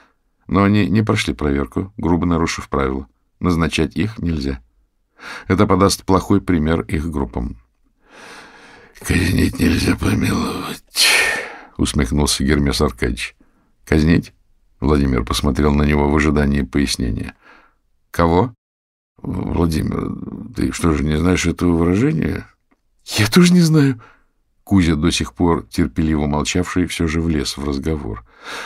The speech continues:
"А, ну да, вы же не учились в школе". Этой фразой обычно иллюстрируют необходимость правильно расставить запятые в тексте.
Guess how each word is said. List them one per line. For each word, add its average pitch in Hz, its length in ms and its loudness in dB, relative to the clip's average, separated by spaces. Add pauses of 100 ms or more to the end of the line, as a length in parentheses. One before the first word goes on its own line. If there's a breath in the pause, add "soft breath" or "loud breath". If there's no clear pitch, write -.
(140)
"А, 92 360 -2
ну - 260 -6
да, - 280 -10 (600 loud breath)
вы 82 160 -2
же 76 60 0
не 78 80 0
учились 85 420 -2
в - 80 -10
школе". 71 420 -10 (1800 loud breath)
Этой 92 340 2
фразой 87 640 0
обычно 101 520 -2
иллюстрируют 92 1000 2
необходимость 85 1080 -2
правильно 98 600 0
расставить 85 720 -4
запятые 71 800 -6
в - 140 -16
тексте. - 640 -14